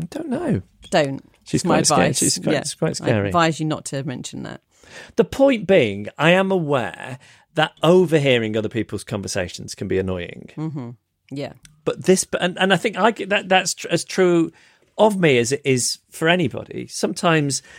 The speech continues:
Speaker 1: the things other people are saying sound inane. You, you don't want to hear it.
Speaker 2: Yeah.
Speaker 1: However, this one particular call, which I would say went on for between five and ten minutes, was pretty perfunctory. I don't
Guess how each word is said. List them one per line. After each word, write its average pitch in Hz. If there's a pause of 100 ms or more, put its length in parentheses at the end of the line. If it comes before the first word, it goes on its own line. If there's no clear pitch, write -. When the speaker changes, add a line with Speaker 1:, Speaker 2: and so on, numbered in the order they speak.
(140)
Speaker 1:
the -
things 165
other 139
people 135
are 107
saying 131
sound 110
inane. 156 (600)
You, 170
you -
don't 160
want 135
to 131
hear 120
it. -
Speaker 2:
Yeah. 156 (280)
Speaker 1:
However, 214
this 170
one 190
particular 160
call, 104
which 117
I 208
would 190
say 143
went 123 (100)
on 127
for -
between 107
five 110
and 107
ten 98
minutes, 87 (440)
was 185
pretty -
perfunctory. 104 (1400)
I 139
don't 165